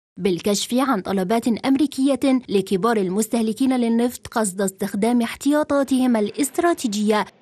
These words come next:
لمواجهة ارتفاع أسعار الخام، وما ترتب عنه من زيادات غير مسبوقة في أسعار الوقود في الولايات المتحدة الأمريكية. قائمة الدول المعنية بالطلب الأمريكي شملت الهند واليابان وكوريا الجنوبية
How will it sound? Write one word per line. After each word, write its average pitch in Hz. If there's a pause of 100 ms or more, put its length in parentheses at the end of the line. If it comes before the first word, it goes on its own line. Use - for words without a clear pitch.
لمواجهة 190
ارتفاع 220
أسعار 240
الخام، 190 (280)
وما 170
ترتب 190
عنه 220
من 180
زيادات 190
غير 269
مسبوقة 240 (240)
في 214
أسعار 214
الوقود 226
في -
الولايات 196
المتحدة 220 (160)
الأمريكية. 196 (920)
قائمة 370
الدول 254
المعنية 240
بالطلب 226
الأمريكي 233
شملت 226
الهند 220
واليابان 233
وكوريا 254
الجنوبية 208